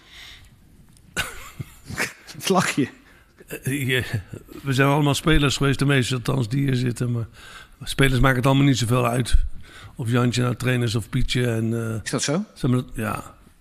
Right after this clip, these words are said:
Speaker 2: Ze hebben het allemaal, eh, tenminste, zo ging het bij mij altijd. Als er een andere trainer kwam,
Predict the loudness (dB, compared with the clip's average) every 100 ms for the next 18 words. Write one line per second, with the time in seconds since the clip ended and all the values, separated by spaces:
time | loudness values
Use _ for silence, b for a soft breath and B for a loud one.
0 | _ _ _ _ 0 2 2 2 2 2
1 | 2 0 0 0 0 2 2 4 4 4
2 | 2 2 2 2 0 -2 -2 -4 -6 -4
3 | -4 -4 -4 -4 -4 -4